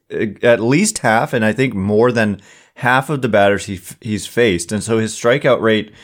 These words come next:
in triple A is just phenomenal, but he's just had a problem with walks. But in the most recent outing, zero walks. And so I am telling you, all it is gonna take is, like, another outing or two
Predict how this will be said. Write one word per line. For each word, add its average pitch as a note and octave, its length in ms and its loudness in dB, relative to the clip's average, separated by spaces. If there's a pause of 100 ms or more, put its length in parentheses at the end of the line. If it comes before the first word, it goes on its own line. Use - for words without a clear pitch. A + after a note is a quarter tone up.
(200)
in A2+ 160 0
triple A2+ 360 2
A G#2+ 80 4
is F2 140 -2
just F#2+ 240 -8
phenomenal, G#2 640 0
but F#2+ 160 0
he's F#2+ 160 -4
just A2+ 180 -4
had A2 200 2
a A2 60 0
problem G2 300 0
with F#2 140 -6
walks. F#2+ 520 0 (400)
But G2+ 100 2
in G2+ 60 0
the G2 100 -2
most G#2+ 260 0
recent C#3+ 400 0
outing, A#2+ 480 2
zero A2+ 400 4
walks. G2+ 420 0
And G#2+ 100 -2
so A2+ 320 2 (640)
I C#3+ 140 4
am D#3+ 200 0
telling C#3+ 360 2
you, F2+ 260 -6
all D3+ 300 6
it - 200 -2
is A2+ 200 -4
gonna A#2 240 0
take A2 480 -2
is, G2+ 200 -2
like, G2+ 280 2
another B2+ 500 2
outing B2 380 2
or G2+ 200 0
two B2+ 480 -2